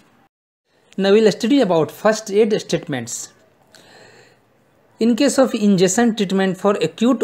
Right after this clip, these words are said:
oral toxicity in category one, two and three classes of pesticides, the first aid statement, if swallowed,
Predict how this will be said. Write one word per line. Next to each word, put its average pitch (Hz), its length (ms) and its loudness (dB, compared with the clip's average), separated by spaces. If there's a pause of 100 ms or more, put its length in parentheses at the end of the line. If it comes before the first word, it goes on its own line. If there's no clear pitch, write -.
oral 202 260 2
toxicity 175 600 -6 (540)
in 208 180 0
category 175 400 0
one, 180 380 -2 (100)
two 196 220 -2
and 131 240 -6
three 190 160 -4
classes 175 400 0
of 175 100 -2
pesticides, 185 720 -4 (560)
the 143 140 -2
first 180 320 -2
aid 202 160 2
statement, 208 520 -2
if 208 200 -2
swallowed, 175 560 0